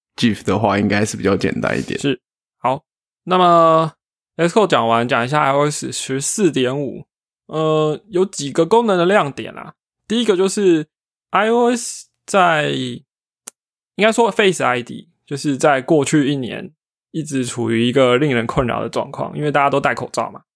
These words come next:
Speaker 2: 在十四点五的 beta 版里面，Apple 就多了一个功能，就是说你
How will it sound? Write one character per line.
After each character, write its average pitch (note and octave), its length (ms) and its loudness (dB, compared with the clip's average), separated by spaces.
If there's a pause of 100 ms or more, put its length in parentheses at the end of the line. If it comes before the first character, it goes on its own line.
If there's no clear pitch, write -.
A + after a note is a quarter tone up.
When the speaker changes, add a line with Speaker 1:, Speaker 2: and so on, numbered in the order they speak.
(240)
Speaker 2:
在 E3+ 160 4
十 D3+ 100 -4
四 E3+ 160 -2
点 D3 180 4
五 B2 140 -2
的 A#2+ 380 -2
beta C#3+ 240 0
版 A2 160 -2
里 G#2+ 60 -12
面， A#2+ 300 -8 (120)
Apple C3+ 260 0
就 C3+ 220 -4 (140)
多 F#3 180 6
了 E3+ 80 4
一 C3+ 80 2
个 C3+ 80 4
功 D3+ 200 0
能， A#2+ 140 -8
就 C3 60 -4
是 D3 60 -2
说 D3 100 -4
你 C3 100 -10